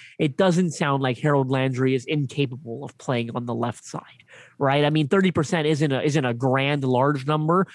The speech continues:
but even still, if he was totally inept at doing it,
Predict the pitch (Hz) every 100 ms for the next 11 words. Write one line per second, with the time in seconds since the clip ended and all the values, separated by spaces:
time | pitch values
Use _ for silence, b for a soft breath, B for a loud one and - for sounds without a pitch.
0 | B - 170 190 170 139 - 165 139 135
1 | 143 170 185 156 - 185 214 240 240 233
2 | 214 208 165 160 156 151 170 151 135 139